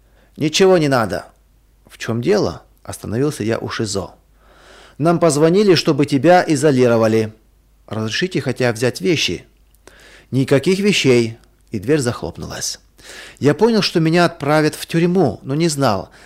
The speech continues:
для освобождения или для нового срока. Передали кое-какие вещи и привезли в Кишинёвскую тюрьму, где меня уже ожидал работник госбезопасности, опекавший меня в лагере.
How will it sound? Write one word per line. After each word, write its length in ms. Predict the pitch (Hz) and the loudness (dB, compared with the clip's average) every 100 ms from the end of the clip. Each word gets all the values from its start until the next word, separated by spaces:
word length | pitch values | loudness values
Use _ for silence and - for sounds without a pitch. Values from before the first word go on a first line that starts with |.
| - | -8
для 180 | 123 147 | 0 0
освобождения 840 | - 135 127 127 135 226 180 127 | 0 0 2 0 0 0 0 0
или 300 | - 151 170 | -2 -2 -2
для 200 | 120 104 | -2 -2
нового 360 | 107 147 107 101 | -2 -2 -4 -8
срока. 480 | - 85 73 - - _ _ _ - - _ | -6 -8 -8 -12 -14 _ _ _ -20 -20 _
Передали 460 | - 135 135 220 202 | -6 -2 0 0 0
кое-какие 560 | 165 156 139 127 139 | 0 0 0 -2 -4
вещи 320 | 127 190 - - | 0 0 -2 -4
и 120 | 131 | -4
привезли 440 | 120 117 113 175 | -2 -2 -2 -6
в 80 | 170 | -6
Кишинёвскую 680 | 110 - 113 135 - - 123 | -6 -6 -4 -4 -4 -4 -4
тюрьму, 540 | 135 127 113 101 - _ _ - | -2 -2 0 -4 -8 _ _ -8
где 140 | 110 | -2
меня 300 | 120 139 190 | 0 0 0
уже 260 | 131 117 123 | 0 0 -2
ожидал 500 | 98 104 135 143 101 | -2 -2 0 0 0
работник 420 | 110 147 160 139 | -4 -2 -2 -2
госбезопасности, 1160 | 123 120 127 135 147 117 101 101 92 - 90 _ _ - | -2 -2 -2 -2 -2 -2 -4 -6 -6 -8 -8 _ _ -14
опекавший 560 | 117 95 - 165 - | -10 -4 -2 -2 -2
меня 340 | 113 104 123 - | -4 -2 -4 -6
в 120 | 101 | -8
лагере. 460 | 98 92 95 - | -6 -6 -8 -16